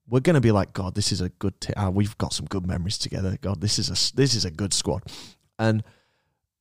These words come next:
the good thing about us is no matter what combination of people we've got, we'll probably say that. But me, Chuck, and Jake is a squad I've really enjoyed hanging out with. We did three things together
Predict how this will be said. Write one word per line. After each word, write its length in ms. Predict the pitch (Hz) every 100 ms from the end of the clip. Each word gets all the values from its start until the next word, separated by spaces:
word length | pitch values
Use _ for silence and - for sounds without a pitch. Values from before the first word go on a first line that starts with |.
| _ _ _ _ -
the 120 | 127
good 140 | 139 175
thing 160 | 131
about 240 | 101 95 85
us 80 |
is 140 | 95 95
no 100 | 120
matter 180 | 156 95
what 220 | 98 -
combination 460 | 110 104 98 95
of 40 | 90
people 400 | 101 101 92 92
we've 180 | 95 92
got, 280 | 104 95 -
we'll 140 | 107
probably 420 | 95 113 110 95
say 220 | 92 95
that. 200 | 107 117 _ _ _ _ _ _ _ _ -
But 320 | 110 107 - _ -
me, 220 | 117 151
Chuck, 240 | - 131
and 100 | 113
Jake 440 | 98 104 90 - - _ _ _ _ _ -
is 160 | 101
a 60 | 95
squad 340 | - 110 98 -
I've 140 | 92
really 320 | 90 104 101 95
enjoyed 500 | 92 92 85 82 - _ _ _ _
hanging 260 | 90 85
out 160 | 87 82
with. 180 | 85 117 _
We 100 | 104
did 180 | 104 95
three 340 | - 117 147
things 440 | 147 117 104 98 -
together 460 | 98 95 80 92